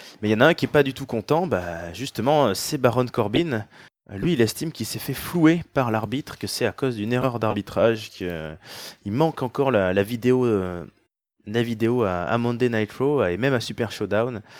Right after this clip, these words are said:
Donc, il a un match booké pour, euh, pour le prochain pay-per-view, qui s'appellera Stomping Ground et qui arrive déjà dans deux semaines, hein, on perd pas de temps.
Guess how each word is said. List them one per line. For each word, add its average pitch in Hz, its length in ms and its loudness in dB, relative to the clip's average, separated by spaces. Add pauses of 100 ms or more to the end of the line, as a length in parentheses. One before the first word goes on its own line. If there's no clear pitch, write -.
(340)
Donc, - 160 -12
il 143 360 2
a 147 100 10
un 135 60 6
match 143 280 0
booké 127 320 2
pour, 113 300 0
euh, 90 400 2
pour 107 220 -4
le 98 40 0
prochain 117 320 -4
pay-per-view, 101 600 -2 (100)
qui - 100 -12
s'appellera 92 380 -2
Stomping 120 420 -2
Ground 113 360 4
et 90 40 -2
qui - 140 -8
arrive 92 160 0
déjà 110 300 2
dans 98 160 0
deux 101 120 -4
semaines, 127 360 -4
hein, 131 80 -4
on 123 80 -8
perd 117 220 -2
pas 107 120 0
de - 60 -16
temps. 151 300 -2